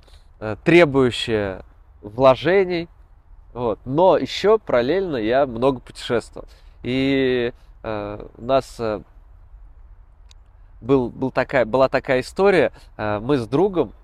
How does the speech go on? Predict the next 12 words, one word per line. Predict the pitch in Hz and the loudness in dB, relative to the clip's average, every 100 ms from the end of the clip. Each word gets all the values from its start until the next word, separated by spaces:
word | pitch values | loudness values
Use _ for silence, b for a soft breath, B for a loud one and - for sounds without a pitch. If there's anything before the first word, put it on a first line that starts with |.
| - | -14
э, | 107 107 | -8 -6
у | 110 | -2
нас | 120 113 | -2 -2
было | 120 113 | -4 -6
шоу | - 190 196 139 - - - - - - | -4 0 0 0 -6 -20 -20 -20 -20 -8
совместное, | 120 113 120 107 - 101 98 b b b | -6 -4 -4 -6 -8 -14 -14 b b b
и | - 123 131 135 127 | -4 -2 0 0 -2
мы | 135 190 170 | 0 0 2
договорились, | 131 120 127 156 175 151 - | 0 2 2 4 0 -2 -4
э, | 123 113 107 104 | -6 -4 -4 -6
лететь, | 85 85 113 123 - 143 - - | -8 -10 -8 -8 -2 -2 -2 -8
э, | 113 101 98 | -6 -6 -8